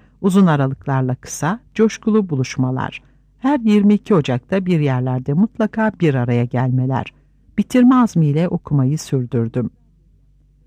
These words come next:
Şirin güzel bir genç kız oldu. Ama ne giyimine dikkat ediyor, ne yüzüne gözüne. O dönemin raconu böyleydi babacığım.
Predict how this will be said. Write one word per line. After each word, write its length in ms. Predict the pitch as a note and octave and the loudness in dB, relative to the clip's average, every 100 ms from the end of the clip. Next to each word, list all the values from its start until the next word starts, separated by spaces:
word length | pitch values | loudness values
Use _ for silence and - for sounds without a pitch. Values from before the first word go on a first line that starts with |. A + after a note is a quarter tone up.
| _ _ _ _ _ | _ _ _ _ _
Şirin 360 | - C#4 D4+ C#4+ | -4 2 4 4
güzel 360 | A#3+ A#3 A3+ | 4 2 2
bir 100 | F3 | 2
genç 360 | E3 D3+ B2+ - | 0 2 0 -2
kız 180 | C3 A#2 | -6 -2
oldu. 420 | A#2 A#2 - B2 - _ | -2 -2 -4 -6 -10 _
Ama 200 | F3 G#3 | 4 6
ne 160 | E3 F#3 | 6 4
giyimine 560 | F3 F3 E3+ E3+ G3+ | 2 2 4 4 2
dikkat 340 | F#3+ - C3 B2+ | -2 -6 -6 -4
ediyor, 480 | B2 - C#3 F3+ - - | -6 -4 -4 -4 -6 0
ne 60 | |
yüzüne 420 | G#3+ G#3+ F#3+ G3+ F#3+ | 2 2 2 2 2
gözüne. 460 | C#3+ A#2+ C3+ B2+ - _ _ _ | 0 -2 -2 -2 -4 _ _ _
O 140 | D#3 D3+ | -2 2
dönemin 400 | C#3+ C3+ C3+ C#3 | 2 4 4 2
raconu 420 | D#3 C3+ B2+ G3+ | 0 0 -2 0
böyleydi 480 | A#3 A#3+ A#3 F3+ B2+ | 0 2 0 -2 -4
babacığım. 560 | C#3+ F3+ F#3+ C#3 - | -4 -4 -4 -6 -6